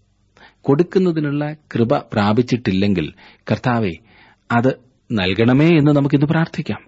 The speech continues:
ഔദാര്യ ഹൃദയം മറ്റുള്ളവരുമായി പങ്കുവെക്കുന്ന ആ ആത്മാവ്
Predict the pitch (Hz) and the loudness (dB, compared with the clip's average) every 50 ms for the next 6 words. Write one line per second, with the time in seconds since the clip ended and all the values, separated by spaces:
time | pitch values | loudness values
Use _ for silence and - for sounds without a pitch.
0 | - - 107 104 107 104 104 107 107 104 110 104 101 - - 92 95 101 98 90 | -8 -4 -2 0 0 0 0 0 -2 -2 -2 -4 -4 -6 -6 -2 0 0 0 -2
1 | 78 - - - - _ _ _ _ _ _ _ _ - 107 92 - - - 107 | -4 -8 -14 -20 -20 _ _ _ _ _ _ _ _ -4 -4 -4 -2 -2 -2 -2
2 | 98 92 90 90 87 85 87 87 87 85 - _ _ - 92 92 101 107 104 95 | -2 -2 -2 -4 -4 -4 -4 -4 -4 -6 -6 _ _ -8 -6 -4 -4 -2 -2 -4
3 | 85 82 - - 85 80 76 73 - - _ - _ _ _ _ _ - - 95 | -6 -8 -8 -8 -8 -6 -8 -8 -12 -14 _ -20 _ _ _ _ _ -8 -6 -4
4 | 92 87 85 90 - _ - 92 92 87 80 73 73 | -4 -4 -4 -4 -6 _ -10 -8 -8 -6 -6 -8 -10